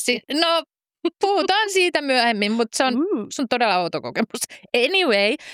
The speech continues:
Speaker 1: jalkojen ulkonäkö on toki <laughs> todella toissijaista niiden toiminnallisuuteen nähden. Oikeastaan kaikkiaan lähtee itse asiassa jaloista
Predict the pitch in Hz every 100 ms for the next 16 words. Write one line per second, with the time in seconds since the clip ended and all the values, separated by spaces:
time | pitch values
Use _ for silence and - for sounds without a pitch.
0 | - 208 262 302 233 190 185 170 165 151
1 | 220 214 214 220 320 - _ - 294 269
2 | 196 - 233 247 214 196 185 - - -
3 | - - - 185 185 175 170 _ _ -
4 | 220 226 175 151 147 143 156 147 127 143
5 | 139 180 165 185 - - 208 269 - 220
6 | 214 294 381 269 175 175 220 196 160 -
7 | 175 175 196 202 185 160 170